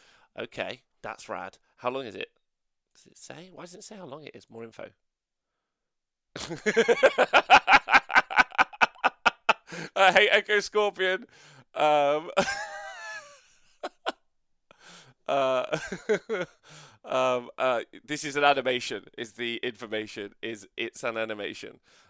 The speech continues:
uh, which is fine. Uh, <laughs> wait, what's the Angel's Death information? I really need to know. Okay, okay. Blood and Duty. More info.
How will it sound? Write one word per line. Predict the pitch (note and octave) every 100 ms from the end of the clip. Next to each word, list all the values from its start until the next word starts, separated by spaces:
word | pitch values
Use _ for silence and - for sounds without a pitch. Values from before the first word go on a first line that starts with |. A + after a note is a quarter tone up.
| _
uh, | - G2+
which | - -
is | G#2
fine. | - G#2 G2 G#2 _ _ _ _ _ -
Uh, | - A#2+ A2 - A5+ A5+ A#5 C6+ C6+ C6+ C6+
<laughs> | C6+ C6+ - C6+ C6+ - -
wait, | C#4+ G#3+
what's | A#3 A3+
the | G3+
Angel's | G#3 G#3+ G3+
Death | G3 E3+
information? | F3 D#3+ D#3+ D#3+ D#3+ C3 A2+ E3 F#3
I | -
really | E3 F3+ E3
need | D#3 D#3
to | E3
know. | B2+ C3
Okay, | D3 A#2 _ - -
okay. | D3 D3 A2+ - - _ -
Blood | F#3 F#3
and | E3
Duty. | F3+ D3+ A#2 G2 -
More | E3 F#3+
info. | F#3 - A#2